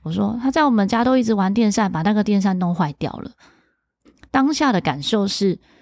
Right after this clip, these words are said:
平常我都被念，现在我终于可以出一口气说别人了，这种感觉，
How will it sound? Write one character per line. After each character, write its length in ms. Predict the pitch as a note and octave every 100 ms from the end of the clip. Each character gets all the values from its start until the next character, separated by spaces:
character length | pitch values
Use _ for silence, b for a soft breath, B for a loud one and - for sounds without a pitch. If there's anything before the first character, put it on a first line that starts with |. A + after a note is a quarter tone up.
| b -
平 220 | G#3+ A3
常 240 | A#3+ G3
我 140 | F3+ D3
都 120 | D#3+
被 220 | E3 D#3
念， 380 | C#3+ D3 C#3+ - _ _ _ _
现 240 | - A3+ G#3+
在 180 | G#3+ F#3
我 120 | D3
终 240 | - F#3
于 80 | E3+
可 280 | - E3 D#3+
以 220 | D#3 D3 _ _ _
出 160 | - C4+
一 40 |
口 180 | F#3 C#3+
气 240 | - G#3
说 200 | E3 G#3+
别 220 | - D#3+
人 240 | E3+ C#3 C#3
了， 200 | C#3+ - _ _ _ _ _
这 140 | -
种 120 | D3 D3
感 200 | B2 -
觉， 180 | - -